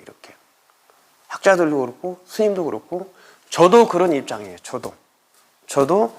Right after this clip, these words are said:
수행으로 해서, 이 수행으로 해서 깨달음을 성취하신 게 아니기 때문에 수행으로 해서 깨닫는 건 아니다. 근데 우리가 지금 하고 있는 수행은 부처님의 깨달음의 목적에 맞게 우리는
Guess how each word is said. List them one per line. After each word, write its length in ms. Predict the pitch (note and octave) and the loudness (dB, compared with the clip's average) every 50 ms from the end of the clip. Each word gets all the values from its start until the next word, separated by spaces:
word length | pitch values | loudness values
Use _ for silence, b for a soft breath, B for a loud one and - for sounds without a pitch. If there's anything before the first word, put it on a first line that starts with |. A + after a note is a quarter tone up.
| B B B B B | B B B B B
수행으로 580 | - - - - A#3+ A#3+ B3 A#3+ A#3+ A#3 A3+ A3 | -10 -6 0 4 6 6 6 6 6 4 4 4
해서, 220 | G#3 F#3+ G3+ F3+ | 4 2 0 -2
이 160 | D#3+ E3 F3+ | -2 -2 -4
수행으로 420 | E3 - A3 A3 A3+ A3+ A3 G3 G3 | -4 -4 0 0 0 2 2 0 -2
해서 80 | F#3 | -2
깨달음을 380 | F#3 G3 G#3 G3 G#3 G3+ F#3 F3+ | -2 -2 0 0 2 2 0 0
성취하신 420 | - G3 G3 G3 G3 F3+ - F#3+ | -2 -2 -2 -2 -2 -4 -2 -2
게 40 | F3 G#2+ | -2 -2
아니기 340 | G#2+ B2+ D#3+ E3 E3+ D3+ | 0 0 2 2 0 0
때문에 440 | - D3 C3+ B2+ B2+ C#3 E3 F#3+ G3 - b b b b b b b b | 0 -4 -4 -2 -4 -6 -6 -8 -10 -12 b b b b b b b b
수행으로 520 | - - - A3+ B3 A#3 A#3 A#3 A3 G3 | -14 -4 2 6 6 6 6 6 2 2
해서 120 | F3+ F3+ E3+ | 0 -2 -4
깨닫는 360 | - F3 E3 E3+ E3+ E3 D#3+ | -6 -2 -2 -2 -4 -4 -6
건 140 | F3 F3 C#3+ | -6 -6 -6
아니다. 440 | B2 B2 B2 B2+ A#2+ F#2+ - - - _ _ _ _ _ b b b b b b b b | -6 -6 -6 -8 -10 -10 -12 -16 -20 _ _ _ _ _ b b b b b b b b
근데 200 | - - F3 G3 | 0 2 4 4
우리가 420 | F3+ D#3 E3 G3 A3 A#3 A3+ A3+ G#3+ | 4 4 4 4 6 6 6 6 6
지금 160 | G#3 G3+ F#3+ | 4 2 2
하고 220 | F#3 G#3 F#3+ G3 | 2 2 2 2
있는 140 | F#3+ F3+ E3+ | 0 0 0
수행은 540 | E3 - F#3+ F#3 F3 E3+ F3+ G#3 A#3 B3 C4 - _ _ _ - _ _ _ _ _ _ _ _ _ _ _ B B B B B B B B - | -2 -2 0 0 0 2 2 0 -2 -4 -8 -14 _ _ _ -20 _ _ _ _ _ _ _ _ _ _ _ B B B B B B B B -6
부처님의 500 | - D3+ - F#3+ F3+ F3 E3+ E3 D3+ - | -2 2 4 6 6 6 6 4 4 4
깨달음의 580 | G#3+ A#3+ B3 C4+ C4+ C4+ B3+ B3+ B3+ A#3+ A#3+ | 2 2 4 4 4 4 4 6 6 6 4
목적에 460 | F#3 E3 E3 E3 - - F3 E3+ E3+ | 4 2 -2 -4 0 0 2 2 2
맞게 380 | D#3 C3 A2+ A#2 - - - C#3+ | 0 0 -2 -4 -6 -4 -2 -2
우리는 560 | C3+ B2+ B2+ C3 B2+ C3 D#3+ F3+ G3 - - | -2 -2 -4 -6 -4 -4 -4 -4 -6 -8 -14